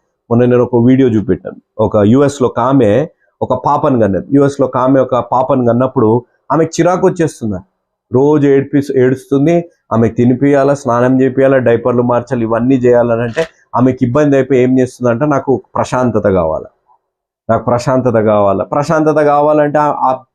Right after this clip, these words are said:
పాపను తీసుకొని వెళ్తే ఎట్లా ప్రశాంతత? దొరకట్లేదు అని చెప్పి ఏం చేసిందంటే,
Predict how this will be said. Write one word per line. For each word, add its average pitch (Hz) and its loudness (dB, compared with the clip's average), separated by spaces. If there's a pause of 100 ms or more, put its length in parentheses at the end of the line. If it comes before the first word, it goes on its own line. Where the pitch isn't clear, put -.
(180)
పాపను 151 0
తీసుకొని 151 0
వెళ్తే 143 0
ఎట్లా 139 -2
ప్రశాంతత? 123 -4 (540)
దొరకట్లేదు 131 0
అని 123 2
చెప్పి 120 2
ఏం 135 4
చేసిందంటే, 107 -4